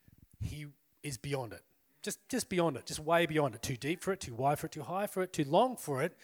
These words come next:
too far gone for it, beyond compare. These are all the things that David has gotten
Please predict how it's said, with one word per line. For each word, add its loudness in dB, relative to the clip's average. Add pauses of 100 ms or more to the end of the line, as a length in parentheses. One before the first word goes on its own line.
(380)
too -2
far 8
gone 2
for -8
it, -12 (340)
beyond 2
compare. -10 (1120)
These 6
are 2
all 4
the 0
things -2
that -10
David 2
has -6
gotten -2